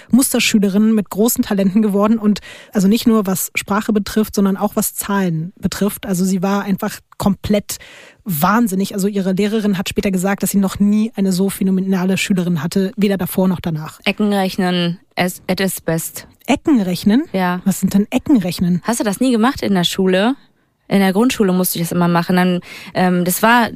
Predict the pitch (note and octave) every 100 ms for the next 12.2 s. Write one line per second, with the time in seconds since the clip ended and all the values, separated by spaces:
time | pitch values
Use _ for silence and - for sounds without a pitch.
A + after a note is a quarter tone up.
0 | - - F#3+ F#3+ - - - - G3+ G#3
1 | G3 G#3 G#3+ G3 F3+ F#3 F3 F3 - -
2 | G3+ G3 F3+ - F#3 E3 - E3+ G#3+ -
3 | A#3 A3 - A3+ A#3 - A3+ C#4+ B3 E3
4 | F#3 B3 - - - G3 A3 A3 G#3+ G#3
5 | F#3+ - - A3 B3+ A#3+ - A#3 B3 E4
6 | - - - G3 G3 - G3 F3+ G#3 G#3+
7 | - - E3+ D4+ - B3 A3 G#3+ - -
8 | G3+ G#3 - G3+ G#3 A3+ - A3+ - G3+
9 | F#3 F3 E3+ F3+ F3+ - - F#3+ C#3+ D#3+
10 | G#3 A3 F#3 F#3 F3+ F#3 F3+ - F#3 F#3
11 | F#3 G3+ E3+ E3 D#3+ D3 C#3 C3+ C#3+ C#3+
12 | D#3 G3